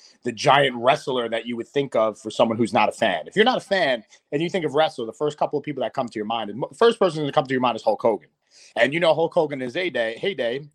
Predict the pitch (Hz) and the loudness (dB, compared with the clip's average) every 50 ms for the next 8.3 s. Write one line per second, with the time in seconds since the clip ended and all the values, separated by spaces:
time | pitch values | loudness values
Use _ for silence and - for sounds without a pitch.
0 | _ _ 110 113 107 - 139 139 151 135 156 147 - - 151 143 - - 123 131 | _ _ -10 -10 -2 2 2 2 4 2 0 -2 -2 -4 -4 -4 -2 -2 -2 -2
1 | 139 - - 123 123 120 131 120 117 110 - 127 120 - 113 - 175 156 - - | -2 -4 -6 -6 -6 -6 -6 -8 -10 -8 -8 -8 -8 -6 -2 -2 -2 -2 -2 -6
2 | - - - - _ _ - - - - - - - _ - _ _ _ _ - | -14 -20 -20 -20 _ _ -20 -20 -10 -8 -8 -8 -8 _ -20 _ _ _ _ 4
3 | - 196 175 170 156 160 147 185 196 196 165 160 147 147 185 262 285 - - 135 | 6 6 6 6 2 0 0 2 2 4 4 4 6 6 4 4 2 0 -4 -8
4 | 113 107 107 117 139 - _ _ _ _ _ _ _ _ _ - 139 139 147 - | -8 -8 -10 -12 -14 -16 _ _ _ _ _ _ _ _ _ -6 -4 -4 -4 -4
5 | - 165 135 - 156 151 - 156 127 120 120 - - 214 190 139 101 85 85 101 | -8 -4 -2 0 0 0 -2 -6 -8 -10 -8 -6 -4 -4 -4 -6 -8 -12 -10 -10
6 | 135 139 143 139 - 190 170 - - 175 143 127 123 151 202 226 208 - 127 107 | -10 -8 -10 -8 -8 -10 -10 -6 -2 -2 0 0 0 0 0 0 -2 -2 -4 -6
7 | 104 - 147 143 - - 127 120 131 165 180 160 160 - - - 107 101 98 92 | -2 -2 -2 -2 -2 -6 -8 -4 -4 -4 -2 -4 -4 -8 -10 -12 -14 -14 -16 -18
8 | - - 95 78 71 - | -16 -14 -14 -14 -14 -18